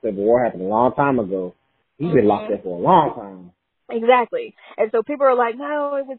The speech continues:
Speaker 2: Endgame." And their reasoning for Endgame don't make any sense because they were talking about, because when he got crushed after Thanos appeared and he couldn't walk after, uh, coming out of the Iron Man suit he was in, I was like,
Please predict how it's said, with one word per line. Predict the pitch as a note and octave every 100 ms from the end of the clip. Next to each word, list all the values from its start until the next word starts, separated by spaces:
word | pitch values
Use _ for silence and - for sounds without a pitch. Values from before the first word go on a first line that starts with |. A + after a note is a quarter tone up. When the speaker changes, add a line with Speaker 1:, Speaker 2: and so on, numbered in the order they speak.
| -
Speaker 2:
Endgame." | D4+ C#4 C4+ C4+ C4 B3+ B3+ _ -
And | G#3
their | A#3 A#3
reasoning | A3+ C4 B3+ C4 B3 A#3+
for | A3+
Endgame | G#3+ A3+ A3 G#3+ G#3
don't | G3+ F#3
make | G3+ G3
any | F#3+ -
sense | F#3+ F#3
because | G3+ G#3+ F#3
they | F#3
were | F#3+
talking | A3 G3+ A3
about, | G3 F#3+ F#3+ F#3
because | F#3+ G3+ F3+ - _
when | F#3+ F#3+ F#3+ F#3+ - _
he | G3+
got | F3+ G3+ F#3 - - _ _ _
crushed | - B3 A3+ G#3+ - -
after | F#3+ - G3 G#3
Thanos | G#3+ G3+ G3+
appeared | - B3 A#3 G3 F3+ F3+ -
and | F#3 F#3 F3 E3+ -
he | G#3 G3
couldn't | A#3+ G#3 E3
walk | F3+ G3 F#3 -
after, | E3+ F#3 - F#3+ F3 E3 -
uh, | D3+ D#3 C3+ G#2 D#2 - _ _ _ _ _ _ _ _ -
coming | A#3+ A3 G#3
out | G3
of | F#3 F#3
the | F3 -
Iron | C#4 D4 A3
Man | F#3+ -
suit | G3+
he | G#3
was | F#3+
in, | F3+ F3
I | E3+ F#3
was | G3 F#3+
like, | E3+ D3+ C#3